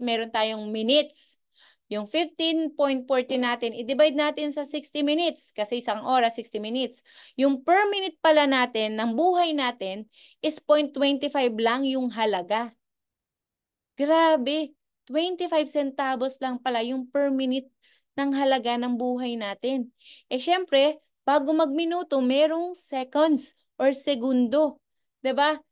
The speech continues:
We still have sixty seconds para makuha natin yung one minute.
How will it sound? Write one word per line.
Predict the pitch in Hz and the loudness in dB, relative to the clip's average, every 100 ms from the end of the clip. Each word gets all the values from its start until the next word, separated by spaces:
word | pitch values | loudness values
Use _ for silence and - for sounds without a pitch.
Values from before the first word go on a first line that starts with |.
| _ _ | _ _
We | 285 | -8
still | 294 320 320 | -6 -2 0
have | 311 269 240 _ | 2 0 -6 _
sixty | - - 403 - 403 | -16 -10 -10 -8 -8
seconds | 392 349 370 - 254 302 302 - _ _ _ _ _ 330 | -2 0 0 0 -2 -2 -6 -16 _ _ _ _ _ 2
para | 349 349 | 4 4
makuha | 311 294 285 311 330 320 | 4 2 0 0 2 2
natin | 294 285 294 285 | 2 -2 -4 -4
yung | 269 | -4
one | 269 269 254 | -2 -2 -2
minute. | 240 240 277 311 | -4 -4 -4 -6